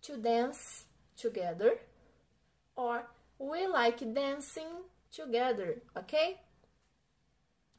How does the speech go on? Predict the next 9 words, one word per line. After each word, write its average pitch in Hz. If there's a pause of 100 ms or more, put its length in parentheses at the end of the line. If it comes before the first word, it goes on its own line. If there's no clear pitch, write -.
(140)
E 294
por 359
último, 277 (420)
I 302
like 214
so 339
much 254
French 226
fries. -